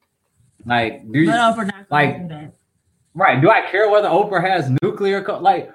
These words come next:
Speaker 1: wait, what is O-, Oprah gonna do to affect policy? You get a car, you get a car, you get a car. Everyone <laughs> gets a car. You know, like, I, I think Oprah is right where she should be. And I feel like her value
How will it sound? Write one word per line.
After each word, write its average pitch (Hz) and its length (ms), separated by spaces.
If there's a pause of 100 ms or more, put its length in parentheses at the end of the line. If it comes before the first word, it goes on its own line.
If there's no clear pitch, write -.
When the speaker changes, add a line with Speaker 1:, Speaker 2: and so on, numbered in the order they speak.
(300)
Speaker 1:
wait, 220 180
what 277 200
is 262 120
O-, - 260
Oprah 226 300
gonna 196 180
do 185 160
to 160 180
affect 147 320
policy? 120 680 (100)
You 165 240
get 240 120
a 233 60
car, 240 400
you 165 220
get 180 120
a 160 60
car, 156 140 (200)
you - 60
get 247 160
a - 40
car. 139 400 (300)
Everyone 269 480
<laughs> - 0
gets 202 260
a 175 60
car. 147 240 (720)
You 180 100
know, 240 160
like, 208 360 (420)
I, 160 220 (880)
I 147 100
think 170 220
Oprah 151 380
is 120 140
right 143 300
where 143 160
she 143 220
should 156 360
be. 185 340 (600)
And 131 120
I 127 180
feel 160 180
like 135 220
her 151 420 (120)
value 127 760